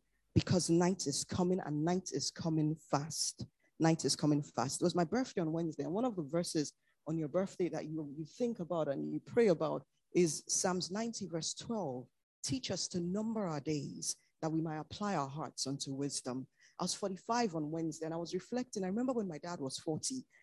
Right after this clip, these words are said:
and he seemed like such an old man, you know, and I was a little girl. And I'm like, "I'm forty-five. Where did the years go?" Teach us to number our days because night is coming. Another thing that would help us to maximize our day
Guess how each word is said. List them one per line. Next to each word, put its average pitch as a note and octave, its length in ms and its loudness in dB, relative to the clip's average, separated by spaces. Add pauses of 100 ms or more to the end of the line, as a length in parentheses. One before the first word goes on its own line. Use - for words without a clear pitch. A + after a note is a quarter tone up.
(120)
and F3+ 100 2
he F#3+ 100 4
seemed B3+ 340 4
like D#3+ 120 -2
such - 220 -6
an D#3+ 140 0
old E3 200 4
man, C#3 300 -2 (220)
you F3+ 80 8
know, F#3+ 80 12
and F#3+ 80 12
I F#3 40 12
was F3+ 160 12
a E3+ 60 8
little G3+ 380 4
girl. D3 420 2 (220)
And B3 120 6
I'm B3 160 4
like, A3+ 180 0
"I'm A3+ 140 -2
forty-five. B3+ 640 -2
Where C4 180 2
did A#3+ 160 -4
the G3 100 2
years G3 380 4
go?" D3+ 360 0 (420)
Teach - 260 0
us - 180 0
to D3+ 100 -2
number E3 420 0
our C3+ 140 -4
days - 540 -4 (280)
because C#3 320 -4
night D3 360 0
is A2 160 -2
coming. B2+ 480 -4 (880)
Another F4 280 10
thing E4+ 180 4
that F#3 120 2
would E3 120 4
help F3+ 320 4
us - 200 2
to D#3 100 0
maximize D#3+ 880 0
our B2+ 100 0
day B2+ 380 -4